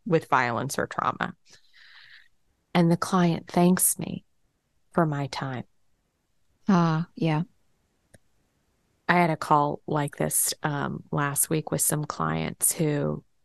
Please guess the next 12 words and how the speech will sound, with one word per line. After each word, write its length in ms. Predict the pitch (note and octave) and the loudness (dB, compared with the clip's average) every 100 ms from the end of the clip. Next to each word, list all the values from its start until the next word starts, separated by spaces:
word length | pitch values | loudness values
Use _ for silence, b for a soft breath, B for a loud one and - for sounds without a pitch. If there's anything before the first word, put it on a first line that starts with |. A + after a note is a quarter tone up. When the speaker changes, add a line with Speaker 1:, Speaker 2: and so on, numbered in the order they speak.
| _ | _
Speaker 1:
they 140 | D3 | -4
thanked 520 | C#3+ - D#3+ D#3+ - - | -4 -4 -2 -2 -4 0
me 140 | D#3+ | 0
on 200 | D3+ D3 | 0 -4
the 80 | D3 | -6
call. 580 | - - C#3+ D3+ E3+ E3 _ - | -4 -2 -2 -4 -8 -12 _ 0
They 160 | E3 | 2
were 180 | D#3 D3 | 2 0
smiling 880 | - - E3+ D#3+ D3 D3 C#3+ C#3 D#3+ | 2 2 2 0 0 0 0 -2 -2
the 140 | C3+ | -2
entire 580 | C#3 D#3+ - D3 D#3+ D#3+ | -4 -4 -4 -4 -6 -6
call. 480 | - - E3+ F#3+ | -6 -6 -8 -12